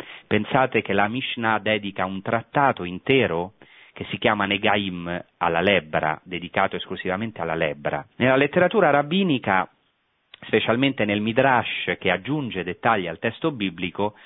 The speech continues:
eh, ci sono altri lebbrosi, cioè secondo la tradizione ebraica Caino a causa dell'omicidio, al fr-, del fratricidio, al fatto che ha ucciso suo fratello, è diventato lebbroso. Anche la figlia del faraone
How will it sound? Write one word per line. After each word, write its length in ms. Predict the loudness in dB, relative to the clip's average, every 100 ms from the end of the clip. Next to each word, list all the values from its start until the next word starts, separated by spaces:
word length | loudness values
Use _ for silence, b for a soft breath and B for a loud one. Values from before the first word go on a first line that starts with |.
| B B B B B
eh, 160 | -10 -8
ci 140 | -6
sono 300 | -4 0 0 2
altri 420 | 2 2 -2 -4
lebbrosi, 720 | -4 0 0 0 -4 -12 -16 _ _ _ _ _ _
cioè 300 | 0 0 0
secondo 300 | -4 -4 2
la 80 | 2
tradizione 500 | 2 -2 -2 -2 0
ebraica 600 | 2 2 2 0 -4 -4 -10 -2
Caino 460 | 0 2 2 2
a 80 | 2
causa 380 | 2 0 0 -4
dell'omicidio, 920 | -4 -4 -6 -4 -2 -2 0 0 -2 _
al 260 | -4 -4
fr-, 220 | -4 -10 -10
del 160 | -12
fratricidio, 880 | -12 0 0 2 0 0 -2 -2 -6
al 80 | -8
fatto 300 | -2 -2 -2
che 100 | -6
ha 60 | -8
ucciso 400 | -2 -2 0 -4
suo 120 | -4
fratello, 600 | -2 0 0 0 -2 -6 b b
è 80 | -6
diventato 500 | -2 -2 0 0 0
lebbroso. 640 | -6 0 2 2 -2 -12 -16 _
Anche 360 | 2 2 2 4
la 120 | 4
figlia 340 | 2 2 4
del 160 | 4 0
faraone 840 | 0 2 4 6 4 2 -4 -6